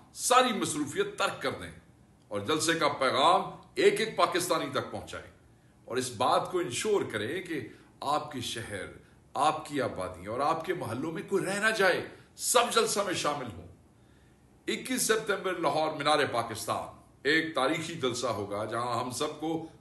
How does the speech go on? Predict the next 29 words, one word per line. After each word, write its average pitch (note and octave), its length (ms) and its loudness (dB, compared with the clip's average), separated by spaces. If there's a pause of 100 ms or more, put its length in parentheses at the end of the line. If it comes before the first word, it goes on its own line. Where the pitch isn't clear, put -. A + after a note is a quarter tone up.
(260)
आपका E3 460 6
इंतजार A2 440 2
रहेगा। E2+ 380 -10 (880)
किसी A3 320 2
एमएनए F#3+ 360 0
और F3 140 8
एमपीए E3+ 320 0
का F3+ 80 -2
इंतजार D#3+ 400 0
मत D3 120 -8
कीजिएगा, A2 460 -10 (340)
यह G#3 160 2
आपका A#3+ 340 6
जलसा A#3 360 4
है D#3 180 0 (600)
और D#3 420 0
आपको G3+ 520 4 (440)
इसे - 200 0
कामयाब A2+ 460 0
करना E2 240 -10
है। - 120 -14 (920)
खान D3+ 340 4
ने D#3+ 160 2
पुकारा C#3+ 440 2
है, F3 160 0 (840)
जाना C#3 340 2
फर्ज - 260 0
हमारा G2+ 320 0
है। - 160 -14